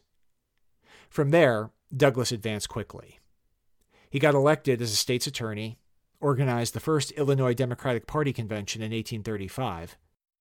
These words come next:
and won election to the state legislature in eighteen thirty-six. After narrowly losing a congressional race to John Todd Stewart in eighteen thirty-eight,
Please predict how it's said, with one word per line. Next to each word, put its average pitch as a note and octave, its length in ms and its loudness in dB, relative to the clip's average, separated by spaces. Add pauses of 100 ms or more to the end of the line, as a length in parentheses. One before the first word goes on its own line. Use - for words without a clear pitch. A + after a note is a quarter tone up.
and B2+ 80 -4
won C#3+ 100 2
election C#3 380 4
to C3 80 0
the A2+ 100 -4
state A#2 240 -2
legislature G2+ 840 -6 (100)
in A2+ 100 -8
eighteen A2+ 300 -6
thirty-six. - 760 -6 (1400)
After G#3+ 240 4
narrowly D3+ 520 4
losing B2+ 360 2
a G#2+ 60 -6
congressional A#2 540 -6
race G2 320 -6
to A#2 100 -8
John A2+ 320 -4
Todd G#2 280 -6
Stewart F2+ 480 -6
in A#2 120 -8
eighteen G#2 280 -8
thirty-eight, F#2 680 -8